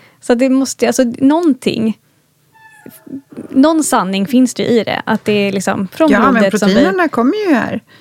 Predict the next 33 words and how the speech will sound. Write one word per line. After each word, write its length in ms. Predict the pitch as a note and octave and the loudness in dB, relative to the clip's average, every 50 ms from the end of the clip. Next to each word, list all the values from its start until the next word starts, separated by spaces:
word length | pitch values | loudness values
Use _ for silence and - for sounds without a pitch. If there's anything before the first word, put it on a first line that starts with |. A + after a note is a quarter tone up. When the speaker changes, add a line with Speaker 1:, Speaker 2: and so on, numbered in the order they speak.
| _ _ | _ _
Speaker 2:
De 140 | A#3+ B3 | 0 0
levereras 560 | B3+ C#4+ D#4 D4+ E4+ B3+ A#3 B3 C#4+ E4 - - | 2 2 0 0 0 0 0 0 -2 -2 -2 -2
ju 60 | G4+ | -2
liksom. 360 | C#4 G3 - - - - A3+ - _ _ _ _ - | -2 -4 -6 -8 -8 -8 -8 -10 _ _ _ _ 0
Speaker 1:
Mm. 220 | D4 C#4+ A#3 - - - _ _ _ _ | 2 2 2 0 -6 -16 _ _ _ _
Ja, 120 | C#4+ D4 | 0 2
Speaker 2:
Och 40 | D4+ | 4
Speaker 1:
men 100 | E4 E4 | 4 4
Speaker 2:
det 60 | D4+ | 4
är 100 | D4 C#4+ B3+ C#4 B3+ B3 | 4 4 4 2 2 2
det 60 | A#3+ | 2
musklerna 360 | A#3 A3 - - A3+ G#3+ G#3 | 0 -2 -2 -2 -2 0 0
består 240 | G3+ - C#4+ D4 D4 | 0 2 2 2 2
Speaker 1:
men 120 | C#4 C4 | 2 0
Speaker 2:
av. 60 | B3+ | 0
Speaker 1:
<laughs> 60 | - - | 0 0
exakt. 480 | D#4 B3+ - - - G#3+ - - - - | -2 -2 -2 -4 -4 -4 -4 -8 -8 -4
Speaker 2:
Ja. 140 | D#4 C#4 - - F#3 - | -4 -2 -2 -4 -6 -2
Speaker 1:
Det 100 | - C#4+ | 0 0
är 40 | |
bra. 140 | C#4 A#3+ A3 - - - - _ _ - - | 2 2 0 -4 -8 -14 -20 _ _ -6 -6
<laughs> 0 | E4+ - | -4 0
Exakt. 560 | D4+ C#4 B3+ - - - - - - - - - - - - - - - - - - - | 0 0 0 0 -4 -6 -6 -6 -12 -20 -18 -16 -14 -12 -12 -12 -12 -14 -14 -16 -14 -4
Eh, 480 | - B3 A#3+ A#3+ A#3+ A#3+ A#3+ A#3+ A#3+ - - | -2 0 0 2 2 0 0 0 -2 -4 -6
så 440 | - - - C#4+ C#4 C4+ C4+ B3+ - - | -4 0 2 2 2 2 0 -2 -4 -2
MAMSA 480 | - C4+ D#4+ F#4 F#4+ F4+ D4 - G3+ F#3+ | 0 0 0 2 0 -2 -2 0 0 0
då, 180 | F#3 G3 C4 D4 - - - - - _ _ | 2 0 -2 -4 -8 -16 -20 -20 -20 _ _
eh, 260 | - G#3+ A3 G#3+ G#3 - | -2 0 0 0 0 0
inkluderar 600 | A#3+ A#3 G#3+ - - G#3 G#3 G3+ G3 F#3+ F#3+ F#3 - | 0 -2 0 -2 -2 -2 0 0 0 0 -2 -2 -4
all 260 | _ - D4 D4+ D4+ C#4 | _ -2 -2 0 2 0
muskelvävnad 800 | C4 A#3+ G#3+ - - G3 F#3+ F3+ F#3 F#3 F#3 G3 A#3+ - - - _ _ | 0 0 -2 -2 -4 -4 -2 -2 -2 -2 -2 -2 -4 -4 -6 -12 _ _
i 120 | G#4 D4 A3+ | -4 -4 -2
kroppen. 320 | - B3 A#3 - - D4 | -2 -4 -4 -2 -6 -8